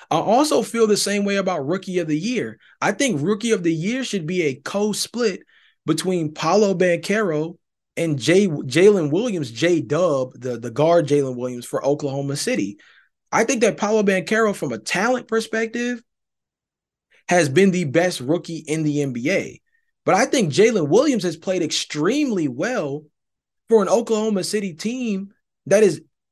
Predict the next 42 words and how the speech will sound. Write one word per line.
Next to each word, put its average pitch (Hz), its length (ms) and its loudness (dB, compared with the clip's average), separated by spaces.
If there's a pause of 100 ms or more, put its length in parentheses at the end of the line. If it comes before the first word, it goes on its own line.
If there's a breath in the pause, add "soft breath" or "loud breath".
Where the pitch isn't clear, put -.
that 240 140 4
is 165 220 0
actually 240 500 0
playing 226 400 0
well 302 200 2
enough 233 220 0
to 214 100 4
be 226 200 -4
in 196 80 -2
the 127 100 -6
playoffs. - 680 0
Like, 151 180 0
they're 277 220 4
a 262 80 -2
team 240 260 -4
that 214 140 -4
could 165 180 -6
potentially 226 600 -6
end 208 180 -2
up 175 80 -2
making 196 320 -6
the 180 80 -2
postseason 185 760 -6
this 95 200 -14
year. 78 320 -20 (520)
So 220 140 -4
I 208 180 -2
think 254 340 -6
that 196 260 -2
although 180 400 0
Paolo 208 380 -4
Banchero 190 520 -4
has 147 140 -4
maybe 185 280 -2
been 170 200 -2
the 131 80 -4
best 135 380 -6
rookie 180 300 -2
from 160 180 -6
a - 80 -10
talent 196 440 -4
perspective, 240 680 -6